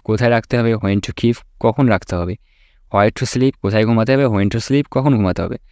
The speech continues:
So, এই ছোট ছোট বিষয়গুলো আপনি মাথায় রাখবেন, তাহলে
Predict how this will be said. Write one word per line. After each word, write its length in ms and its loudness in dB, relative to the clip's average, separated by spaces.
So, 180 -4
এই 180 2
ছোট 260 0
ছোট 180 -4
বিষয়গুলো 400 0
আপনি 160 -2
মাথায় 240 0
রাখবেন, 280 0
তাহলে 320 0